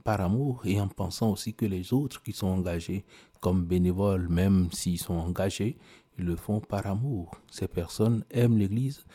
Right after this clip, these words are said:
d'une autre manière que, euh, la, la mienne, ma manière d'aimer. Donc, si on a cette,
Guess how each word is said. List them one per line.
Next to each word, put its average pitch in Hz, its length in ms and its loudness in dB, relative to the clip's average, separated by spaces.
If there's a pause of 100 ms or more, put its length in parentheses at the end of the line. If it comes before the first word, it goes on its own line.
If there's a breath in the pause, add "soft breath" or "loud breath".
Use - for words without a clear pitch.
(260 loud breath)
d'une 107 220 2
autre - 340 -2
manière 104 460 0
que, 110 260 0 (600 soft breath)
euh, 95 160 0
la, 95 140 -8
la 90 180 -4
mienne, 98 340 0 (140)
ma 92 140 -2
manière 104 380 -2
d'aimer. 104 400 -4 (600 loud breath)
Donc, 98 220 -4 (120)
si - 360 -4
on 101 240 0
a 95 200 -6
cette, - 460 -12